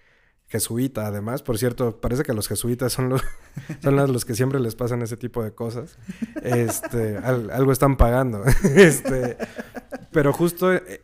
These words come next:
eh, en él vive esta contradicción de entre la parte médica, psicológica, entre la parte estudiada de, de todos los casos,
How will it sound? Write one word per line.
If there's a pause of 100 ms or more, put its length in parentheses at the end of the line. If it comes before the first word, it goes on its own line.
eh,
en
él
vive
esta
contradicción
de
entre
la
parte
médica,
psicológica, (640)
entre
la
parte
estudiada
de,
de
todos
los
casos,